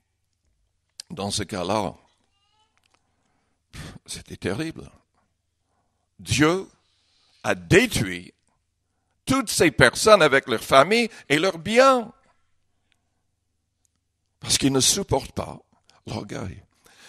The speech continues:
Dieu devient notre ennemi quand on devient orgueilleux. Il fait grâce aux humbles, mais il résiste aux orgueilleux. C'est mentionné deux fois dans le Nouveau Testament. Nous devons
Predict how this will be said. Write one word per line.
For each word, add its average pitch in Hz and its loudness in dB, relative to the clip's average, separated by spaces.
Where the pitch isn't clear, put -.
Dieu 277 8
devient 214 4
notre 208 0
ennemi 226 2
quand 135 -2
on 135 0
devient 123 0
orgueilleux. 127 -2
Il 156 0
fait 151 0
grâce 147 2
aux 143 2
humbles, 143 -2
mais 113 -2
il 117 2
résiste 117 2
aux 110 2
orgueilleux. 110 -2
C'est 92 -8
mentionné 98 -10
deux 107 -2
fois 139 -4
dans 92 -8
le 98 -10
Nouveau 98 -12
Testament. - -14
Nous 101 -8
devons 104 -4